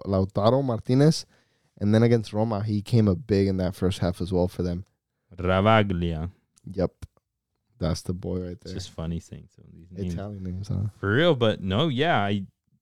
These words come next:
Speaker 2: this squad is looking good.
Speaker 1: Thiago Motta has been killing it with them.
Speaker 2: But they're doing it. They're in fourth place above Napoli.
Speaker 1: Napoli, man. They've been
Speaker 2: Above the
Speaker 1: struggling.
Speaker 2: champs.
Speaker 1: Napoli lost to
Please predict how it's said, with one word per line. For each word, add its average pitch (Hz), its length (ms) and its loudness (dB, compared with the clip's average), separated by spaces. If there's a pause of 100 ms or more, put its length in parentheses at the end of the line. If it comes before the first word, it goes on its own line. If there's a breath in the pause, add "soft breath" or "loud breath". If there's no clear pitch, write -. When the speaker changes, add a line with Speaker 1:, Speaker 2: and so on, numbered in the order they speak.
(300)
Speaker 2:
this 101 360 -8
squad 123 520 -2
is 107 180 -6
looking 104 460 -2
good. 110 440 0 (300)
Speaker 1:
Thiago 107 260 0
Motta 107 460 -4
has 113 160 -8
been 95 240 -2 (100)
killing 110 400 6
it 123 60 4
with 120 180 4
them. 135 260 4 (460)
Speaker 2:
But 90 200 -8
they're 98 180 2
doing 117 320 2
it. 113 180 -4
They're 110 160 4
in 107 80 4
fourth 131 520 -2
place 131 600 -2
above 113 440 0
Napoli. 123 680 2 (300)
Speaker 1:
Napoli, 101 600 -2
man. 92 320 -2
They've 92 160 -4
been 104 100 -4
Speaker 2:
Above - 160 -6
the 113 160 -4
Speaker 1:
struggling. 127 340 0
Speaker 2:
champs. - 500 -8 (300)
Speaker 1:
Napoli 113 400 0
lost 107 400 0
to 107 300 2